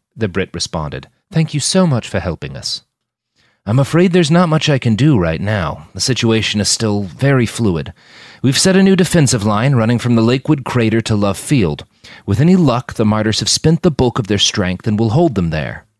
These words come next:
"And if not?" Reggie asked. Mister Perone laughed and scratched his head. "Well, if the line breaks, then I'd guess our collective pooch is screwed.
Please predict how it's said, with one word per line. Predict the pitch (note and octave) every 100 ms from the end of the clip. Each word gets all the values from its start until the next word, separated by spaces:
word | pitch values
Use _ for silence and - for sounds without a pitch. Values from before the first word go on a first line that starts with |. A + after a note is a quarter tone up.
| _ _ _ _ _
"And | D3+ D#3+
if | E3
not?" | E3 C#3+ - _ _ _
Reggie | F2 D#2 C#2+
asked. | C#2 A#1+ - - - _ _ _ _ _
Mister | A#2 G#2+ B2+
Perone | G2 F#2 E2
laughed | F#2 F#2 - -
and | D2+
scratched | - D#2 C#2+ -
his | -
head. | E2+ B1+ - _ _ _ _ -
"Well, | A2+ G2+ A2+ C3+
if | A2+
the | -
line | A2 C#3 F#3+ F3+
breaks, | F#2+ E2+ G2 -
then | A2
I'd | G2+ G2+
guess | G#2+ G2
our | G#2 G2
collective | - A2 F2+ - -
pooch | - B2 -
is | A2+
screwed. | - - B2+ F#2 -